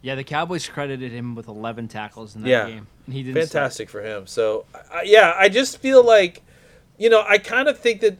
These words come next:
Speaker 2: this, ha-, I could be wrong, but I kinda feel like this kinda happened last year. Maybe the lows weren't as bad, but I feel like,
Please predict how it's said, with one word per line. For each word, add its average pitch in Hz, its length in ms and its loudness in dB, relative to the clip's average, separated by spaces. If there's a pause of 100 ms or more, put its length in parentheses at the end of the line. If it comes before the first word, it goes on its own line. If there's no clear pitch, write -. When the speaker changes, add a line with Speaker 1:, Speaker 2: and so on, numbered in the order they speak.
Speaker 2:
this, 175 240 -6
ha-, 208 200 -6 (300)
I 202 120 4
could 247 260 -2
be 269 80 -2
wrong, 196 340 0
but 180 120 0
I 170 40 -2
kinda 208 280 -4
feel 233 160 0
like 196 140 2
this 190 140 -8
kinda 180 240 -6
happened 170 360 -4
last 180 340 -2
year. 165 100 0
Maybe 202 520 -2 (240)
the 170 100 8
lows 190 540 8
weren't 170 200 0
as 139 120 0
bad, 180 420 4
but 151 140 4
I 151 80 6
feel 208 340 4
like, 170 360 4